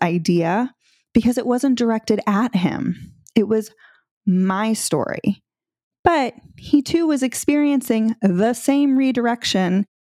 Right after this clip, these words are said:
and the same counseling <laughs> and conversations with his teachers at school.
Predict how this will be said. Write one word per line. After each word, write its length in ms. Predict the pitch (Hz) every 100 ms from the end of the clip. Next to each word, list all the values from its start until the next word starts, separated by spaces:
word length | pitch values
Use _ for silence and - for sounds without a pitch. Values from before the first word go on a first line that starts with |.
| _ -
and 160 | 214
the 80 | 220
same 300 | - 254 254
counseling 840 | - 226 233 - 190 175 185 226 - - -
<laughs> 240 | - -
and 200 | 285 240
conversations 800 | 269 214 220 220 190 214 202 202
with 140 | 190 -
his 200 | 208 -
teachers 640 | 202 175 185 160 170 - - - - _
at 200 | 190 180
school. 440 | - - 143 196